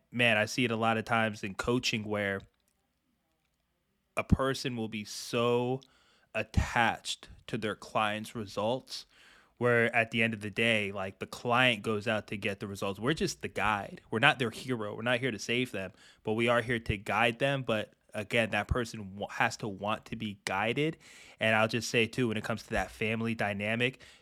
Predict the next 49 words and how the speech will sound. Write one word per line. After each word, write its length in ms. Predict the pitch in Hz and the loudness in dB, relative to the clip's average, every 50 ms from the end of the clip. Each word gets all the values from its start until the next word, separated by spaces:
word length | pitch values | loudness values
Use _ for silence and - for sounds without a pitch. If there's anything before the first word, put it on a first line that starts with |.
| _ _ - | _ _ -6
it's 160 | 117 113 - | -6 -6 0
such 240 | - 139 127 120 - | 2 2 2 2 0
a 60 | 117 | -2
slippery 520 | - - - 131 123 113 - 117 113 107 98 | -4 -4 -2 -2 -4 -4 -4 -4 -4 -4 -4
slope 360 | - - - 120 113 101 85 | -6 -4 -2 0 0 0 -2
because, 440 | 107 104 - - 117 110 107 98 - | -6 -8 -6 -4 -4 -4 -4 -6 -6
to 100 | - 113 | -6 -6
your 120 | 107 104 | -4 -4
point, 400 | 95 - - - 117 107 98 90 - _ _ - | -6 -6 -6 -4 -4 -4 -4 -6 -10 _ _ -6
there, 220 | 113 107 104 104 | -4 -4 -4 -4
there's 180 | 104 107 101 - | -4 -6 -4 -2
so 160 | - 127 120 | 0 0 0
much 360 | 117 117 107 101 - - - - _ _ _ _ _ _ _ _ | 2 0 0 0 -2 -6 -10 -12 _ _ _ _ _ _ _ _
just 320 | - - 127 120 - - _ _ _ _ _ _ _ _ _ _ - | 0 2 2 0 -2 -6 _ _ _ _ _ _ _ _ _ _ -12
history, 640 | - - - 156 147 - - - 107 101 101 98 - | -6 0 2 2 2 2 0 -2 -4 -4 -4 -6 -8
experience, 840 | - - 113 - - - 131 127 127 120 110 98 - - - - - - | -12 -8 -6 -6 -4 -2 -2 0 0 -2 -4 -6 -10 -14 -18 -20 -8 -2
right? 360 | - 113 110 110 110 - 113 | 0 0 2 0 -2 -4 -4
Baggage, 560 | 113 120 117 117 120 123 101 104 95 90 - - | 0 4 6 6 6 6 4 0 -6 -6 -4 -2
and 80 | 143 | 2
not 160 | 170 170 143 | 2 2 4
baggage 320 | 127 127 123 123 120 113 - | 4 4 4 4 2 -2 -4
necessarily 380 | 120 110 - 123 110 104 101 | -6 -4 -2 -2 -2 -2 -4
in 80 | 98 90 | -6 -4
a 20 | 80 | 2
bad 240 | 113 123 143 151 127 | 6 6 6 6 6
way. 180 | 113 107 101 | 4 0 -2
Just, 240 | 101 117 110 104 - - - - _ | -4 -4 -6 -6 -8 -14 -20 -20 _
there's 160 | - 131 131 127 | -2 0 2 2
just 160 | 160 143 - | 2 2 0
a 40 | 139 | 2
ton 200 | - - 156 147 | 4 4 4 4
of 80 | 139 | 4
luggage 400 | 131 131 135 147 131 123 113 113 | 4 4 6 6 6 4 2 0
that 160 | 123 123 117 | 2 0 2
comes 220 | - 135 123 110 - | 2 0 -2 -2 -2
with 200 | 117 120 113 - | -2 -2 -2 -2
it 60 | 104 | -4
'cause 180 | - 117 104 113 | -4 -4 -4 -4
we, 120 | 110 107 | -4 -4
we've 260 | 101 107 107 104 101 | -4 -4 -6 -4 -2
been 160 | - 120 120 | -2 -2 -2
with 160 | 117 110 - - | -2 -4 -4 -4
each 140 | 113 - | -4 -2
other 160 | 117 110 107 101 | -2 -2 -2 -4
for 80 | 113 | -6
so 260 | 113 - - 117 107 | -4 -2 -2 -2 -2
long. 380 | 104 107 107 107 110 123 147 160 - - - - - - - - _ | -2 -2 0 2 2 2 0 -2 -6 -14 -20 -20 -20 -20 -20 -20 _
So 160 | - - 123 | 0 2 4
yeah, 360 | 120 120 127 120 107 104 107 | 6 6 6 6 6 4 2